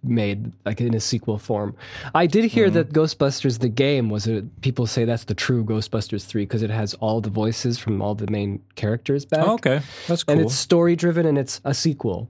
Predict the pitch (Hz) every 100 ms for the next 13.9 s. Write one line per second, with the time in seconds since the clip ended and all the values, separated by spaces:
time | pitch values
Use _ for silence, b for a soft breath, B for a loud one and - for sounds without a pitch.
0 | - 120 - 110 87 87 - _ _ _
1 | _ _ _ - 104 117 143 135 131 135
2 | 98 85 101 151 180 185 180 214 220 151
3 | - 131 120 117 110 101 - 98 95 -
4 | - 104 113 - - 107 120 143 170 170
5 | - 131 170 123 117 - 101 104 113 _
6 | _ _ _ _ _ _ _ - 113 104
7 | - 135 139 110 104 107 104 101 104 104
8 | 101 98 98 98 117 95 - 131 151 131
9 | 123 120 113 - - - 117 107 104 110
10 | 98 101 98 113 - _ - 110 107 101
11 | 104 104 - 110 123 - 107 104 113 110
12 | - 110 107 117 92 90 92 85 - -
13 | _ _ - - - 98 98 95